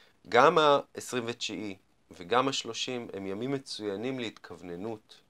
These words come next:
לויזואליזציה של איך אנחנו רוצים שהדרך שלנו קדימה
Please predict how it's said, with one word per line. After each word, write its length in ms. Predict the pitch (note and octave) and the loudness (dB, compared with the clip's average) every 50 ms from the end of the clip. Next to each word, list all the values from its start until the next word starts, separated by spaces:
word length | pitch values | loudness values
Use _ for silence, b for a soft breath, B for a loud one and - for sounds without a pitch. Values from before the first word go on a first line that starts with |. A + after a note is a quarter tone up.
| b b b b b b b b b | b b b b b b b b b
לויזואליזציה 1120 | - E2 F2 D#2+ G2 F#2+ F2+ G#2+ G#2+ G2+ F#2+ F#2 F2 - G#2 G#2+ - - - - G2 F#2 E2 - _ _ b b b b b b b | -14 -12 -10 -8 -8 -4 0 2 4 4 2 0 0 0 0 0 0 -2 -10 -8 -8 -8 -10 -12 _ _ b b b b b b b
של 240 | - - F#2+ F#2 - - | -6 -4 -4 -4 -2 0
איך 180 | A#2 A#2 - | 0 0 0
אנחנו 240 | C3+ A2+ A2 A2 A2+ | 0 0 -2 -2 -2
רוצים 340 | G2 G2+ G#2 - - A2 G#2+ | -4 -4 -4 -2 -4 -4 0
שהדרך 520 | - A2 F#2+ F2+ G#2 G#2+ G#2+ - - - _ _ | 2 2 4 6 4 4 4 2 -4 -14 _ _
שלנו 380 | - - G2+ G2 G2 G2 F#2+ G2 | -12 -6 -2 -2 0 0 -2 -4
קדימה 420 | - - G2 F2 G2 A#2+ A2+ A2+ | -8 -10 -10 -8 -8 -6 -6 -6